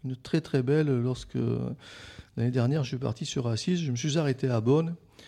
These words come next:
où il venait de recevoir la Vierge Noire qui date, qui était là, qui est, euh, qui date du douzième, qui a été restaurée, une merveille. Donc ces Vierges Noires, effectivement, donc on parle de,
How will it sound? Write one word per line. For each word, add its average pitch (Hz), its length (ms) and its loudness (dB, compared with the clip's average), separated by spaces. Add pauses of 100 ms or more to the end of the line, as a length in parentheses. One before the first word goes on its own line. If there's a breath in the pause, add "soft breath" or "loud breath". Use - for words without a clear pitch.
(300 loud breath)
où 123 80 2
il 120 100 2
venait 135 300 0
de 117 180 -2
recevoir 131 840 -4
la 107 420 -8
Vierge 127 300 -2
Noire 117 520 -2
qui - 300 -8
date, 123 460 0
qui - 120 -12
était 104 180 -14
là, 123 160 -10
qui - 140 -8
est, - 200 -8
euh, 98 120 -6 (340 loud breath)
qui 113 140 0
date 131 240 2
du 107 160 -4
douzième, 117 680 -2 (500 soft breath)
qui - 100 -8
a - 20 -2
été 107 240 -6
restaurée, 107 640 -4 (480)
une 113 140 0
merveille. 90 640 -8 (840 loud breath)
Donc 165 240 2
ces 147 160 0
Vierges 139 300 2
Noires, 156 340 2
effectivement, 139 480 -2
donc 143 200 0
on 123 100 2
parle 131 240 0
de, 113 320 2